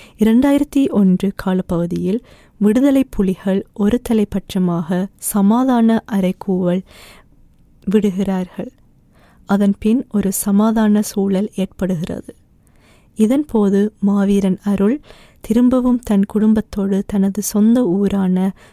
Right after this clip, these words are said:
பன்னாகத்துக்கு திரும்பி அங்கிருந்து தன்னுடைய கல்வியை தொடர்கிறான். பின்பு யாழ் பல்கலைக்கழகத்தில் விஞ்ஞான பீடமானவனாக தெரிவாகி அங்கு தன் மேற்படிப்பை தொடர்ந்தான்.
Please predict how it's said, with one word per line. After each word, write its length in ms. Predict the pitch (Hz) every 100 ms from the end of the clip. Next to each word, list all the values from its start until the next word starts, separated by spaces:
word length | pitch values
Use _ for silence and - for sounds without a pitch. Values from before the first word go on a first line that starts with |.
| _
பன்னாகத்துக்கு 840 | - 208 226 220 196 - 185 - 196
திரும்பி 560 | - 202 190 180 180 262 - _ - - -
அங்கிருந்து 680 | 208 220 226 214 196 190 202
தன்னுடைய 540 | - 208 196 185 190 185
கல்வியை 500 | - 196 202 202 185
தொடர்கிறான். 680 | 214 196 180 175 175 - - _ _ _ _ _ - - - _ -
பின்பு 500 | 220 220 214 262 -
யாழ் 360 | 214 202 233 294
பல்கலைக்கழகத்தில் 1300 | - 196 196 - 185 190 190 175 165 - - 190 294 _ _ _ -
விஞ்ஞான 520 | 220 262 302 311 320 -
பீடமானவனாக 1400 | - 208 202 196 190 190 190 185 185 180 175 175 220 320
தெரிவாகி 720 | - 190 190 180 180 - 240 - - - - -
அங்கு 300 | 214 214 214
தன் 220 | - 202 202
மேற்படிப்பை 760 | 196 233 - 208 190 - 202
தொடர்ந்தான். 600 | - 185 185 180 196 214